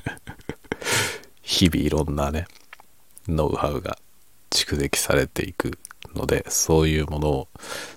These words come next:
ちょっと紹介したりとかですね。まあ、機材、こんな機材を使ってるよとか、これを考えてるよとか、えー、これを買ったよと、っていう話を、買おうかなと思っ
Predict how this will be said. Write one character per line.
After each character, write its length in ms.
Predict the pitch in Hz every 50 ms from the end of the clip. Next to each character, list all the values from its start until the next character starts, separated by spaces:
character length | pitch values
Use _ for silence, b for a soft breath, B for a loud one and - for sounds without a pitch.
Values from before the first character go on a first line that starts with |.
| B -
ち 120 | - - -
ょ 60 | -
っ 20 | -
と 100 | - -
紹 300 | - - - - 135 -
介 220 | - - 65 -
し 80 | - -
た 100 | - -
り 80 | - -
と 80 | -
か 100 | - -
で 80 | - -
す 180 | - - -
ね。 160 | - 73 - - - - - -
ま 80 | - -
あ、 20 |
機 160 | - - 78
材、 320 | 71 - - - - - - - - - -
こ 180 | - - 78 73
ん 80 | 76 73
な 120 | 73 73
機 140 | - - 76
材 200 | - - - -
を 80 | 95 -
使 180 | - - -
っ 60 | - -
て 200 | - - - -
る 80 | -
よ 80 | - -
と 100 | - -
か、 180 | - - - - B B B B B B B B
こ 140 | - - 80
れ 100 | 78 78
を 120 | 76 71
考 200 | - - 82 78 82 82 80
え 100 | 78 76
て 120 | - - -
る 140 | - -
よ 80 | - -
と 80 | - -
か、 220 | - - - - b b b b b b b b b b b b -
え 260 | 87 80 90 90 -
ー、 20 |
こ 140 | - - -
れ 80 | 76 80
を 60 | 80
買 180 | - - 76 71
っ 40 | - - -
た 80 | -
よ 100 | - -
と、 140 | - - -
っ 40 | - - B B B B B B B B B B B
て 100 | - -
い 40 | 76
う 20 | 71
話 320 | 78 76 73 - - -
を、 140 | - - - - - - - - - - - - - - - - - - - - - - - - - - - - -
買 160 | - - 82
お 180 | 82 101 95 80
う 20 |
か 140 | 76 - 76
な 100 | 76 69
と 120 | - - 71
思 160 | 73 82
っ 60 | 82